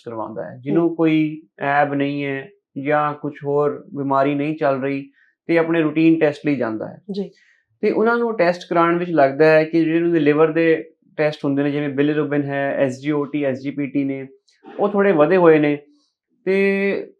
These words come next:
Speaker 1: ਉਹਨਾਂ ਨੂੰ ਫਿਰ further ਇਨਵੈਸਟੀਗੇਸ਼ਨ ਕਰਨਾ ਚਾਹੀਦਾ ਹੈ ਕਿ ਅਲਟਰਾਸਾਊਂਡ ਕਰਾਉਣ ਜਾਂ ਡਾਕਟਰ ਨੂੰ ਇੱਕ ਮਿਲਣ, ਜਿਹੜੇ ਲਿਵਰ ਸਪੈਸ਼ਲਿਸਟ ਨੂੰ, ਤਾਂ ਕਿ ਉਹ ਉਹਨਾਂ ਨੂੰ ਇੱਕ ਪਰਸਨਲਾਈਜ਼ਡ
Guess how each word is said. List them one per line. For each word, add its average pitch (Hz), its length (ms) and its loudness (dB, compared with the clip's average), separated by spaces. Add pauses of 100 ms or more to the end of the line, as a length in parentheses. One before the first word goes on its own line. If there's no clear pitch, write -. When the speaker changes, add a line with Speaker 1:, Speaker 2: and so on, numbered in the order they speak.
(200)
Speaker 1:
ਉਹਨਾਂ 220 220 2
ਨੂੰ 214 160 0
ਫਿਰ 208 120 -2
further 160 420 2
ਇਨਵੈਸਟੀਗੇਸ਼ਨ 156 760 0
ਕਰਨਾ 131 280 0
ਚਾਹੀਦਾ 151 320 -2
ਹੈ 165 340 -4
ਕਿ 170 520 4 (480)
ਅਲਟਰਾਸਾਊਂਡ 147 500 -2
ਕਰਾਉਣ 156 440 -2 (360)
ਜਾਂ 147 460 -2 (440)
ਡਾਕਟਰ 139 340 2
ਨੂੰ 156 160 2
ਇੱਕ 147 140 -6
ਮਿਲਣ, 139 300 0
ਜਿਹੜੇ 160 180 4
ਲਿਵਰ 143 240 0
ਸਪੈਸ਼ਲਿਸਟ 143 560 -4
ਨੂੰ, 160 100 -2
ਤਾਂ 160 160 0
ਕਿ 170 140 -6
ਉਹ 220 240 2
ਉਹਨਾਂ 196 220 -2
ਨੂੰ 131 260 -4 (480)
ਇੱਕ 185 300 0 (800)
ਪਰਸਨਲਾਈਜ਼ਡ 180 720 2